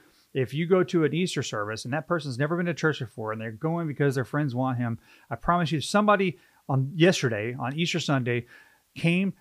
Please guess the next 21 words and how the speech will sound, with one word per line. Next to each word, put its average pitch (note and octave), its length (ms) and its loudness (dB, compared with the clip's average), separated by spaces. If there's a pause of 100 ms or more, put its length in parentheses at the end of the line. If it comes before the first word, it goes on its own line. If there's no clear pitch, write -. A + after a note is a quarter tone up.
to D3 80 -6
give D3 260 4
their F3 140 4
life C#3+ 300 4 (200)
to B2 80 -4
Jesus A2 480 -2
and C3 160 -8
they C3 40 -4
had A#2+ 140 -4
never D#3 180 4
been D3 120 -2
to C#3 60 -2
church C3+ 240 -2
before, B2+ 240 -6
but A#2 100 -8
they A#2+ 120 -4
went C3+ 180 0
because B2 280 -2
it A#2+ 60 -4
was G2+ 160 -10
Easter. F#2 320 -16